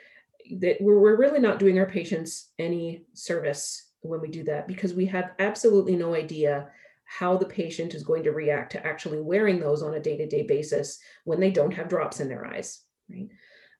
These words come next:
Um, so, you know, what, one of the things that we have to consider is how amblyopic is this patient? Um, how old is my patient?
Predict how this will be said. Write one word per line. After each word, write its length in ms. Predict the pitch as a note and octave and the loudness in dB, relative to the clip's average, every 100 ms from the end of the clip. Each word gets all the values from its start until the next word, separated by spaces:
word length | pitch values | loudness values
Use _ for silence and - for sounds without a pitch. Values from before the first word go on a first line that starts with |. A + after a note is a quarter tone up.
| - | -16
Um, 340 | D#3+ D#3+ D#3+ | -14 -12 -14
so, 500 | - F#3+ E3+ E3 - - _ _ _ _ | -4 0 0 0 -4 -10 _ _ _ _
you 120 | F#3 | -8
know, 100 | F3 | -6
what, 280 | E3+ G3+ E3+ | 2 4 6
one 120 | A3+ | 4
of 80 | B3+ | 6
the 60 | B3 | 6
things 140 | A3+ | 6
that 120 | A3 | 4
we 60 | G3+ | 2
have 160 | F#3+ G3 | -2 -4
to 60 | |
consider 520 | F#3 F3+ F3+ F3 E3+ - | -4 -2 -2 -2 -2 -2
is 520 | E3 E3 E3+ E3 - - _ _ _ _ _ _ | 0 0 -2 -4 -10 -14 _ _ _ _ _ _
how 240 | - A3 B3 | -4 2 2
amblyopic 520 | B3 G3+ F3+ F#3 F3 | 4 4 4 0 -2
is 140 | D#3+ | -2
this 180 | D#3 D3 | -2 -2
patient? 580 | - D#3 D3 D#3+ G3+ A#3+ - - _ - | -6 -12 -8 -8 -6 -8 -14 -20 _ -18
Um, 400 | D#3+ E3 - - _ - | -14 -12 -14 -16 _ -10
how 180 | G3 G#3 | 0 4
old 240 | F#3+ G3+ | 6 6
is 120 | F#3+ | 4
my 120 | D3+ | 0
patient? 600 | - - - - F#3+ A#3+ | -6 -10 -8 -8 -6 -8